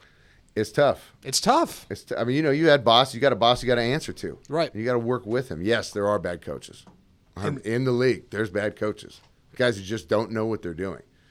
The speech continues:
Speaker 1: Plenty. And that's with any profession, right? But, uh, and so it's,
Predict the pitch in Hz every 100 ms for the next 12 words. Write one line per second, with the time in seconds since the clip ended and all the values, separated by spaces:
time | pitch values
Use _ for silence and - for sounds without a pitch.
0 | _ _ - 123 120 71 _ - 104 -
1 | - 101 92 113 117 - - 104 - -
2 | - - - - _ 92 98 95 - 104
3 | 95 90 - 92 - 90 - 92 80 92
4 | - -